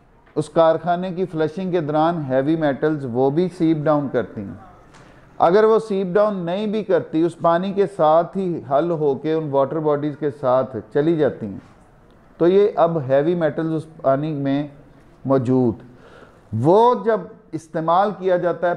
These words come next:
पानी, हम करते हैं इस्तेमाल, हम में भी बहुत सारी बीमारियों का बायस बनते हैं। अगर वो जानदार जो उसमें मौजूद हैं, मछलियाँ, फ्रॉग, snakes,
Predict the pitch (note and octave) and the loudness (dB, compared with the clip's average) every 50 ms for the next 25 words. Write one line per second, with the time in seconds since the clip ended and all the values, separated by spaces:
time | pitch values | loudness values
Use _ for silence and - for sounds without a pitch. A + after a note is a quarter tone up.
0 | F3 - D#3+ D3+ D3+ D#3 E3 E3+ C#3+ A#2 A2 C3 B2+ C#3+ D#3 D3 F#3+ F3+ E3 F3 | -2 -2 -2 -2 -2 -2 -6 -8 -8 -6 -4 -4 -4 -4 -2 0 0 0 0 0
1 | - F#3+ F#3+ F#3+ F#3 E3 - F3+ F#3 F3 F3 F3 F3 F3+ F#3 E3 C3+ A2 - - | 0 0 0 -2 -4 -6 -6 -4 -2 2 2 4 2 2 0 -2 -8 -14 -16 -12
2 | F#2+ A#2 B2 G#2+ A2 A2+ A#2+ C#3 D3+ D#3 F#3 F3+ D3+ F3+ F#3 F#3+ F#3 - F#3 F3+ | -6 -2 -2 0 0 2 2 2 2 0 0 0 2 2 2 2 2 0 0 0
3 | F3+ F3+ E3+ F#3 F3 F3 E3 D#3+ D#3+ E3 F3 E3+ D#3+ F3 E3 D3+ D3+ D3 D3 C3+ | 2 0 0 0 0 2 0 0 0 -2 -4 -4 -2 0 0 2 2 0 0 -2
4 | C#3 C#3+ C#3+ C3 A#2+ - C#3 C3 - - - - - - - - - - - - | -4 -6 -6 -6 -6 -10 -12 -14 -16 -18 -20 -20 -20 -20 -20 -20 -20 -20 -10 -2
5 | - D3+ E3 E3+ F3 G#3+ A3+ A3 G3 E3+ - - - D3+ E3 F#3 G#3 G#3+ G#3 F3 | 2 2 2 4 4 4 4 2 0 -2 -6 -8 -4 -2 2 2 4 2 2 0
6 | D3 D#3+ D3 C#3+ D3+ D3+ D#3+ D#3 F#3+ G3+ G#3 G3+ F#3 G#3+ G#3 G3+ G3+ - F#3+ G#3 | 0 0 2 2 2 0 2 2 4 4 2 2 2 0 0 0 -2 -6 -10 -8
7 | G3+ G3 F#3+ F3 C#3+ D#3 D#3+ E3 F3 E3 E3 D#3 D3+ D#3 D3+ D3+ - E3 E3 E3+ | -6 -4 -4 -4 -2 -2 -2 -2 -2 -2 -2 -2 -2 -4 -6 -6 -6 -8 -6 -2
8 | E3 D#3+ D3+ C#3 D3 - D3 D3 D3+ D#3 D#3 C#3+ B2 - - D3 D3+ D3+ D#3+ E3 | 0 0 0 0 0 2 4 4 6 4 4 2 -2 -8 -10 -8 -4 -2 0 0
9 | D#3 D3+ - - | -2 -4 -6 -14